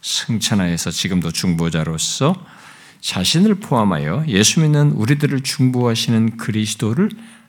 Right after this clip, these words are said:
지금 말을 하고 있습니다. 그분의 중보,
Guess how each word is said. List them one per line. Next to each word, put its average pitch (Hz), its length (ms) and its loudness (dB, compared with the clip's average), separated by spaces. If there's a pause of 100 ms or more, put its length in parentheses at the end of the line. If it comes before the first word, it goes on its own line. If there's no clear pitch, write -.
(140)
지금 - 500 -8 (460)
말을 - 420 -8
하고 143 280 -4
있습니다. - 640 -8 (560)
그분의 135 920 -4 (280)
중보, 113 1500 0